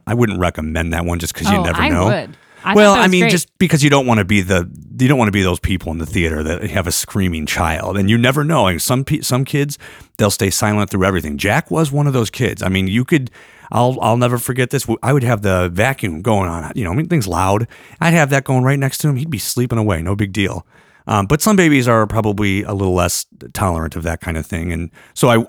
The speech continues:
Speaker 1: I just warn against that. But I mean, yeah, we went on, we went on date nights, uh, with ourselves. We went out with friends. Um,
Speaker 2: I think we kind of figured that if, like, maybe some of that would rub off on the kid.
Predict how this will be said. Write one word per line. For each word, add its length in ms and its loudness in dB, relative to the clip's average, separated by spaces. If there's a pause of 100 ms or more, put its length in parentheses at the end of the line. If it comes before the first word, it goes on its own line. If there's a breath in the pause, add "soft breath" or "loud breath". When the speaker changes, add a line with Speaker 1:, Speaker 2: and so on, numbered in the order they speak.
Speaker 1:
I 40 2
just 180 0
warn 260 0
against 260 -4
that. 180 0
But 160 -2
I 20 -2
mean, 140 0
yeah, 100 2
we 140 2
went 180 2
on, 220 -2
we 140 -4
went 180 0
on 320 -2
date 240 0
nights, 420 -2
uh, 240 -8
with 140 -6
ourselves. 440 0
We 60 -2
went 400 -2
out 180 -2
with 140 -12
friends. 560 0 (480 soft breath)
Um, 540 0 (840)
Speaker 2:
I 60 0
think 200 -4
we 100 0
kind 220 0
of 80 -4
figured 540 -2
that 360 -6
if, 380 -6 (1040)
like, 260 -4
maybe 340 2
some 200 -2
of 80 -2
that 140 -2
would 160 -4
rub 200 -2
off 200 -4
on 80 -4
the 80 -2
kid. 380 -6